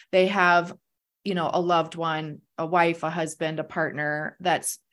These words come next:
either currently battling addiction, they're in recovery from addiction. They're trying to get all this information because they know that this can really help them. Maybe their spouse is receptive to it. Maybe they're not.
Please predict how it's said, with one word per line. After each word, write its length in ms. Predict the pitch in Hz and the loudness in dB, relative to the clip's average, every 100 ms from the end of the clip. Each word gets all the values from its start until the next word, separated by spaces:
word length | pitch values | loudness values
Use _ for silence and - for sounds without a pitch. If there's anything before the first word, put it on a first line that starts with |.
| _ 165 | _ -8
either 360 | 180 160 143 | -6 -4 -4
currently 520 | 143 - 254 254 226 233 | -6 0 2 2 0 0
battling 460 | 220 214 208 208 | 4 4 4 0
addiction, 420 | 202 196 208 196 | -2 -4 -4 -6
they're 160 | 175 143 | -6 -6
in 100 | 151 | -8
recovery 440 | 160 - 269 262 | -6 0 0 0
from 200 | 240 240 | -4 -4
addiction. 480 | 226 214 214 220 202 196 - - - - | -2 -4 -4 -4 -6 -6 -14 -18 -8 0
They're 120 | 196 | 2
trying 360 | 185 262 262 | 2 2 2
to 40 | 262 | 2
get 140 | 226 | 2
all 160 | 220 226 | 2 2
this 180 | 220 226 | 0 -2
information 760 | 214 220 196 202 208 214 196 | -2 0 0 0 0 0 0
because 300 | 185 185 175 | 0 0 -2
they 120 | 175 | -2
know 260 | 170 202 226 | -2 0 2
that 200 | 214 208 | 0 0
this 160 | 208 202 | -2 -4
can 180 | 180 | -6
really 200 | 160 156 | -6 -8
help 320 | 156 247 233 233 | 0 2 4 4
them. 320 | 226 220 214 - - - | 4 4 2 -4 -16 -6
Maybe 460 | 170 175 214 269 | 0 2 2 4
their 160 | 254 254 | 6 6
spouse 420 | 247 262 233 233 | 6 6 6 6
is 140 | 240 214 | 0 -4
receptive 480 | 220 233 214 220 214 | -2 -2 -2 -2 -2
to 140 | 240 | 0
it. 160 | 220 175 | 2 2
Maybe 300 | 185 196 196 | 0 0 2
they're 180 | 180 | 0
not. 480 | 156 190 214 208 214 | 2 2 4 4 2